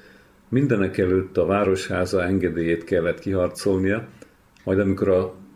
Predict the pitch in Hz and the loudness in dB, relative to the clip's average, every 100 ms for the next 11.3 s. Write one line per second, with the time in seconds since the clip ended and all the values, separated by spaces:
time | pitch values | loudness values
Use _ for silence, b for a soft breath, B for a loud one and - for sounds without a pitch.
0 | - - 147 156 - 85 82 107 104 92 | -20 -2 0 0 0 0 0 -2 2 2
1 | 87 82 92 107 101 85 85 - 85 90 | 2 0 -2 -2 -2 0 -2 -4 -2 -2
2 | 85 98 104 92 80 - 107 104 101 87 | -2 -2 0 0 -2 -2 -4 -2 -2 0
3 | 95 90 - 92 85 - - B B B | 2 2 0 -2 -2 -8 -18 B B B
4 | B 131 156 - 101 - 110 104 95 - | B -2 -2 2 0 2 0 2 2 2
5 | 95 - 92 113 104 - 90 80 98 98 | 0 2 0 0 -2 0 -2 0 -2 0
6 | 92 87 87 82 82 82 - 90 80 78 | -2 0 0 0 0 -2 -4 -4 -4 -2
7 | 80 76 - _ _ _ _ _ _ b | -4 -4 -12 _ _ _ _ _ _ b
8 | b b b b _ - 139 113 92 80 | b b b b _ -2 0 2 0 -2
9 | 78 107 104 98 92 95 - 85 - 85 | -2 -2 0 0 0 -2 0 -2 -2 -6
10 | - - - 110 85 85 78 80 - 101 | -6 -18 -4 -2 0 -4 -4 -8 -2 2
11 | 92 85 - | 2 0 -6